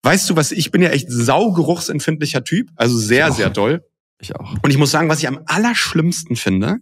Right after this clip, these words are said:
Speaker 1: ist ja, wenn Leute sich geisteskrank mit irgendeiner Scheiße eindieseln, ja? Und ich find nicht nur so eine komischen, keine Ahnung, wie du grad gesagt hast, hier Bruno Banani, Adidas, irgendwas, äh, Parfümmüll
Speaker 2: Oh.
Speaker 1: da.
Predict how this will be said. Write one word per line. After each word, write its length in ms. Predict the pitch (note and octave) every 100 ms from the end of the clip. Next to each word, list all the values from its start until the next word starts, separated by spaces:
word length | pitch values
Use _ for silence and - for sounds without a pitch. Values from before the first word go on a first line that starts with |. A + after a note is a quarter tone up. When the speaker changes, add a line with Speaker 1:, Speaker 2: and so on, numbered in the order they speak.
| _
Speaker 1:
ist 220 | - D#3+ -
ja, 260 | G#2 F#3+ - - - _
wenn 80 | A#2+
Leute 400 | A#2+ B2 F#3+ D#3+
sich 320 | C3 D#3+ - _ _ _ _ _ - D#3 G#3+ C4+
geisteskrank 1160 | - - - E3 F3 - - - C#3 D#3 F3 - -
mit 200 | C#3+ - _ -
irgendeiner 760 | A3+ C4+ B3+ G#3 F#3 E3+ D#3+ C#3
Scheiße 540 | - - A#2 A#2+ - -
eindieseln, 640 | F2 F2 F#2 E2+ E2+ E2+ -
ja? 180 | G2+ F3+ - - - - -
Und 140 | D#3+
ich 120 | D#3
find 220 | - G#3+
nicht 180 | F3+ -
nur 100 | A#3
so 120 | E3
eine 140 | F3 D#3+
komischen, 520 | F#3+ G#3 A3 G3 F3 - - _ _ _ _ _ _ _ _
keine 260 | - F3+ D#3+
Ahnung, 200 | C#3 F#3
wie 60 | D#3+
du 120 | F3+
grad 200 | F#3+ D#3+
gesagt 280 | D#3+ E3+ -
hast, 140 | F3
hier 140 | F#3
Bruno 300 | D3 C3+ F#3+
Banani, 520 | D#3 D#3 D3+ E3+ G3+ F3+
Adidas, 480 | D#3+ G#3 F#3 F3+
irgendwas, 420 | - F#3 F3 D#3 -
äh, 380 | - - A#2+ -
Parfümmüll 720 | D#3 C3+ E3 G#3+ - D3 D3
Speaker 2:
Oh. 20 |
Speaker 1:
da. 240 | C#3 C#3